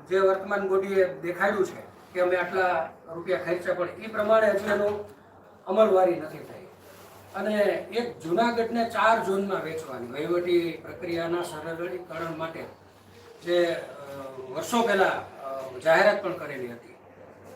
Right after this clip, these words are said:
કે જુનાગઢમાં જોશીપરા, મધુરમ, ગાંધીગ્રામ અને દોલતપરા ઝોન, કે જે લોકોને સરળ થાય, કે કોર્પોરેશનને ટ્રાફિક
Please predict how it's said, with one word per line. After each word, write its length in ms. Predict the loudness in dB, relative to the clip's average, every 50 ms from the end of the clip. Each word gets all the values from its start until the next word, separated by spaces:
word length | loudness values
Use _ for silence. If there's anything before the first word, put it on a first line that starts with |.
| -20 -18 -10
કે 140 | -4 -4 -4
જુનાગઢમાં 640 | -2 -2 -2 0 2 2 2 2 0 0 0 0 0
જોશીપરા, 680 | 0 -2 -6 -8 -8 -8 -4 0 2 4 4 4 4
મધુરમ, 560 | 2 0 -2 -2 2 2 2 4 4 2 0
ગાંધીગ્રામ 600 | -2 -4 -6 -6 -2 0 0 2 4 4 2 2 2 -2 -6 -10 -16 -20 -20 -20 -20 -20 -12 -4
અને 220 | 0 2 4 4 4
દોલતપરા 520 | 4 4 4 4 2 4 2 2 2 2
ઝોન, 320 | 2 6 6 6 6 6 2 -6 -10 -14 -16 -10 -4
કે 300 | 0 2 2 2 2 0 -4 -10 -12 -4
જે 120 | 2 4 4
લોકોને 420 | 4 4 2 2 2 2 4 2 2
સરળ 280 | 2 2 2 4 2
થાય, 220 | 2 0 -4 -6 -6 -8 -12 -20 -20 -20 -20 -20 -20 -10 -2
કે 220 | 2 4 4 4
કોર્પોરેશનને 840 | 2 -4 -6 -2 -2 -2 0 0 -2 -2 -2 -2 -2 -2 -2 -2
ટ્રાફિક 360 | 0 2 2 2 2 0 -4